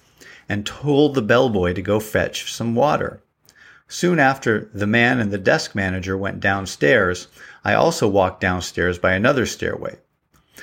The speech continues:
I was without my coat and hat, pretending that I was going to the restroom. When I passed the front desk, the man was faced toward the wall, making a telephone call. I dashed through the doorway,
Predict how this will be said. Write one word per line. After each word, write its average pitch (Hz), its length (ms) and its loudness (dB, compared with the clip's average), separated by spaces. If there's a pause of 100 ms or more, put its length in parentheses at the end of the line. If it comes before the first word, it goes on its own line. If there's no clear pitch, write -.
(280)
I 107 120 2
was 107 180 0
without 143 300 2
my 120 140 4
coat 107 260 0
and 92 100 -4
hat, 107 480 0 (240)
pretending 160 580 0
that 101 100 4
I 92 80 4
was 95 160 -2
going 90 300 -4
to - 100 -14
the 90 80 -4
restroom. - 640 -4 (600)
When 98 140 -4
I 92 80 2
passed 143 440 -2
the - 80 -4
front 113 320 -4
desk, 120 480 0 (320)
the 98 100 -4
man 123 320 2
was 107 180 -2
faced 147 380 0
toward 110 260 0
the 104 80 -2
wall, 104 460 2 (160)
making 98 340 -4
a 90 60 -4
telephone 107 500 -2
call. - 380 -16 (680)
I 90 120 -2
dashed 117 440 2
through 123 140 0
the 120 100 4
doorway, 113 540 4